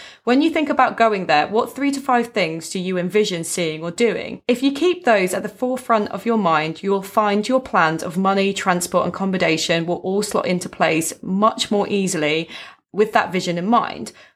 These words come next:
Plus, you'll find it less time wasting if you've got a shorter amount of time there, and it will give you more of a reason to not overdrink and get hungover, which could spoil a day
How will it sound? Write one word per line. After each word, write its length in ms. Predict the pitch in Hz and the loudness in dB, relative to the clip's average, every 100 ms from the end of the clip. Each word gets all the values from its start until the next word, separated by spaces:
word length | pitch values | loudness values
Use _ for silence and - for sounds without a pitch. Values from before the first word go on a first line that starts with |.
| - | -4
Plus, 460 | 294 262 180 - 240 | 2 2 2 -2 0
you'll 140 | 240 | 0
find 360 | 240 262 254 240 | 4 2 4 2
it 100 | - | 2
less 200 | 240 262 | 0 0
time 300 | - 262 247 | 0 2 2
wasting 540 | 196 165 - - 175 | 2 -2 -4 -2 -2
if 240 | 180 180 - | -4 -6 -4
you've 180 | 196 190 | -6 0
got 320 | 220 - - | 0 0 -4
a 80 | 196 | -4
shorter 500 | 190 - 240 240 240 | -2 -2 0 -2 0
amount 380 | 240 214 190 185 | 2 2 2 -2
of 100 | 185 | -8
time 360 | - 220 226 196 | -2 2 2 2
there, 300 | - - - - - | 2 2 0 -6 -6
and 140 | - 196 | -2 0
it 80 | |
will 120 | 214 202 | 0 -2
give 300 | 208 233 240 | 0 0 0
you 120 | 208 | -2
more 260 | 202 208 | 2 2
of 80 | 214 | 2
a 60 | 196 | -2
reason 560 | 185 220 233 240 269 | -2 0 2 2 2
to 160 | 277 233 | 2 0
not 260 | 202 202 - | 0 0 2
overdrink 760 | 202 185 190 202 220 226 233 - - - | 0 -2 -4 0 2 2 -2 -8 -12 -4
and 120 | 185 | 0
get 180 | 180 - | 2 0
hungover, 540 | 185 185 220 214 214 | -2 2 2 2 0
which 180 | 208 - | 0 -2
could 140 | 208 190 | -4 -4
spoil 360 | - 269 262 208 | -2 2 4 2
a 20 | |
day 400 | 190 170 170 | 2 4 4